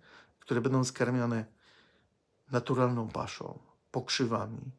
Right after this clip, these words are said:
a nie peletem. Będzie parówka, która będzie parówką dla dzieci. Zrobimy z wami porządek. Zapamiętajcie,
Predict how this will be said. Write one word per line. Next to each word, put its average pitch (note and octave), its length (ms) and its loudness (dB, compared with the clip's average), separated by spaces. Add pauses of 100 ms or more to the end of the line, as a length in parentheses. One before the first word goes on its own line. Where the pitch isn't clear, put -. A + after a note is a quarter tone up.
(320)
a A#2 60 -8
nie D#3 140 2
peletem. G#3 600 0 (1600)
Będzie B2+ 220 2
parówka, B2 600 0
która - 280 -6
będzie C3 260 2
parówką C3 520 0
dla G#2 180 -4
dzieci. - 420 -14 (560)
Zrobimy C3+ 540 6
z C#3 80 -8
wami A#2 340 0
porządek. C3+ 800 -2 (1800)
Zapamiętajcie, C3 1000 4